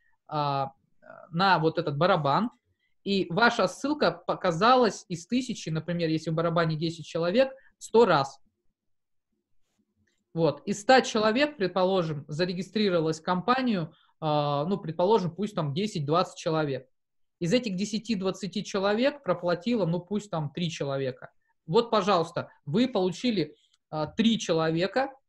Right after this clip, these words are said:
а, по сути, на автопилоте. Потому что другие люди, эксперты в трафике, сделали трафик на, э, вот этот барабан. Ребят, это всем понятно? Напишите, э,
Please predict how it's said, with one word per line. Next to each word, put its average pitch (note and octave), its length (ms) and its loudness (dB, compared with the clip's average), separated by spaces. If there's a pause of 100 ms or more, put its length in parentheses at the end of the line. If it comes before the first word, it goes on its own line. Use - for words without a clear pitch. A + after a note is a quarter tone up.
(300)
а, D3 140 -6
по D#3+ 160 0
сути, A#3+ 240 -2
на F#3 160 2
автопилоте. D#3+ 680 -2 (600)
Потому G3 280 0
что G#3 140 -4
другие F#3 360 -2
люди, G#3+ 400 0
эксперты E3+ 580 -2
в - 60 -18
трафике, A3+ 440 0
сделали E3 460 0
трафик F3 440 0
на, D#3 220 -4
э, C#3 580 -6
вот D3 160 -8
этот E3 220 0
барабан. C#3+ 460 0 (2250)
Ребят, G3 400 4
это B3+ 200 6
всем C#4 280 0
понятно? G#3+ 420 2
Напишите, E3+ 800 -2
э, D3+ 300 2